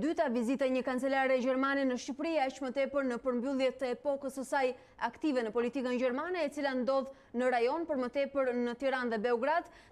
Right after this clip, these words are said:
diskutojmë sot me zotin Erben Çeku, i cili është diplomat i njohur e i shquar e shumë mirë informuar në këtë drejtim, aq më tepër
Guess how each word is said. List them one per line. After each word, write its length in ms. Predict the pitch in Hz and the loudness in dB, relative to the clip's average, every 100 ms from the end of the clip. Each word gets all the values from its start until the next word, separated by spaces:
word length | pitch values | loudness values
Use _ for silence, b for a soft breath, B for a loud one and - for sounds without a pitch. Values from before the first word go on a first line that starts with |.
| - | -4
diskutojmë 500 | 269 311 359 370 339 | -2 0 0 0 -2
sot 380 | - 359 370 294 | -2 -2 0 0
me 220 | 285 277 254 | 2 2 0
zotin 320 | 277 294 247 B B | 0 0 -4 B B
Erben 240 | 233 233 277 277 | 0 2 0 0
Çeku, 320 | 320 262 240 | 0 2 0
i 60 | 233 | 2
cili 160 | 254 | 0
është 140 | 240 226 | 0 0
diplomat 420 | 247 262 269 269 | -2 -2 -2 -2
i 60 | 254 | -2
njohur 320 | 302 349 302 | 0 0 0
e 60 | 269 | -2
i 80 | |
shquar 400 | 233 - 285 294 | -4 -6 -2 -2
e 160 | 277 254 247 | 0 -4 -4
shumë 640 | - 320 285 - - - | -4 -4 -4 -10 -10 -2
mirë 220 | 302 302 | 0 2
informuar 420 | 262 269 254 240 226 | 0 0 2 0 0
në 60 | |
këtë 100 | 233 226 | -2 -2
drejtim, 340 | 226 311 320 | -2 -2 -4
aq 160 | 254 254 | -4 -6
më 120 | 254 | -4
tepër 240 | 277 262 | -2 -2